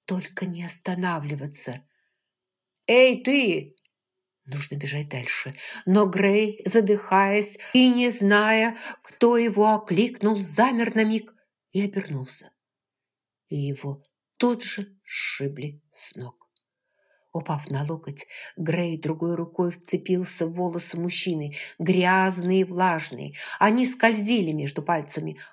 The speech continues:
Он ударил противника в лицо, вывернулся из-под него, как угорь, засадил ему коленом в живот и поднялся на ноги. «Стой, где стоишь!»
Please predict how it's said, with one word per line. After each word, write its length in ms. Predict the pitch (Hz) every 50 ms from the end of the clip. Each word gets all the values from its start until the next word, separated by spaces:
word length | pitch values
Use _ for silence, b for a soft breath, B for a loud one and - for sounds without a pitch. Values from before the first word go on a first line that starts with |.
| B B -
Он 260 | - 196 170 - - -
ударил 500 | 170 160 160 160 196 190 175 151 147 147
противника 640 | - 156 156 156 - - 175 165 156 151 - -
в 40 | 151
лицо, 500 | 156 165 156 - - 247 226 185 147 B B B B B B B -
вывернулся 960 | 147 143 208 262 285 254 196 196 185 185 - 165 156 156 147 - - - 160
из-под 340 | 160 151 - - 170 160 170
него, 260 | 175 170 170 175 165
как 280 | - 170 160 151 - _ _ _ -
угорь, 520 | 277 294 277 214 165 160 151 139 139 - B B B B B B B B -
засадил 840 | 143 139 131 208 254 254 254 - - 233 240 233 208 240 233 196
ему 280 | 170 190 185 180 175 180
коленом 500 | - - 190 196 208 202 170 165 156 160
в 60 | 147
живот 520 | 143 - - 196 196 262 294 269 254 - B B B B B B _ _ _ _ -
и 80 | 226 226
поднялся 840 | 226 - - - 196 190 190 - 107 120 139 147 - - - - 143
на 200 | 147 143 139 131
ноги. 460 | 123 123 127 127 - 98 98 98 _ _ _ _ _ _ _ _ _ _ _ _ _ _ _ _ _ _ _
«Стой, 640 | - - - - - - - 151 156 156 156 160
где 480 | 151 151 151 - - - 165 160 156 147
стоишь!» 1160 | - - - _ - 156 151 151 151 156 160 170 170 165 160 151 131 - - - - -